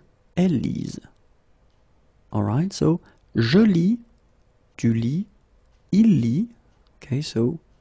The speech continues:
same form here, phonetical form, but then it's S at the end, S and then T. Then you will get nous lisons,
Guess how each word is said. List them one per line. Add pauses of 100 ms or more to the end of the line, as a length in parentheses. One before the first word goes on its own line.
(360)
same
form
here,
phonetical
form, (540)
but
then
it's
S
at
the
end, (180)
S
and
then (100)
T. (1000)
Then
you
will
get (140)
nous
lisons,